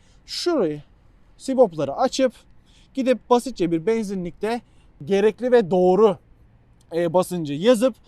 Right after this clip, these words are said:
şişirip tekrar kapatacağız çok basitçe. Ha, bu gerekli ve doğru basınç nedir derseniz bu gerekli ve doğru basınç dostlar genellikle aracınızın kapı içinde ya da benzin kapağının içinde yazar.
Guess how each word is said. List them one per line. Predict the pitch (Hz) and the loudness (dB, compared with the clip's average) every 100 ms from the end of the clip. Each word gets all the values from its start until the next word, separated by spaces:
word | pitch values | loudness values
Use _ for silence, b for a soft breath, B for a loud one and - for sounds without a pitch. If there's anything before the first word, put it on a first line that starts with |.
| b _ - _ _ _ - | b _ -20 _ _ _ -16
şişirip | - 262 214 226 - | -8 -2 0 -2 -2
tekrar | 233 185 202 226 - | -4 0 -2 -2 -4
kapatacağız | 202 185 151 147 185 | -6 -4 -6 -4 -4
çok | - 170 165 | -4 -6 -6
basitçe. | - 135 123 110 b b b | -10 -12 -12 -14 b b b
Ha, | 220 | -4
bu | 247 127 | -2 0
gerekli | 175 226 240 285 | 2 2 0 -4
ve | 302 226 | -4 -2
doğru | 202 220 277 247 | 0 0 0 2
basınç | 262 277 220 | 2 2 -4
nedir | 202 269 240 180 | -2 0 0 0
derseniz | 196 226 160 220 269 B 202 | -2 -2 -4 -6 -10 B -10
bu | 170 139 | -8 -4
gerekli | 175 196 220 320 | 0 0 0 -2
ve | 285 151 | -2 0
doğru | 175 226 196 | 0 0 -2
basınç | 185 165 - | -6 -10 -8
dostlar | 165 - 262 277 b b | -8 -4 -4 -4 b b
genellikle | 247 269 202 160 180 | 0 2 -2 -6 -2
aracınızın | 196 226 180 185 202 | 0 2 0 -6 -6
kapı | 226 190 277 | -6 -8 -6
içinde | 226 180 185 | -8 -8 -4
ya | 240 196 | -2 -2
da | 143 | -4
benzin | 185 196 196 | -4 -4 -8
kapağının | 185 180 180 175 | -8 -2 -2 -2
içinde | 165 180 175 | -10 -10 -6
yazar. | 156 131 233 | -6 -2 -2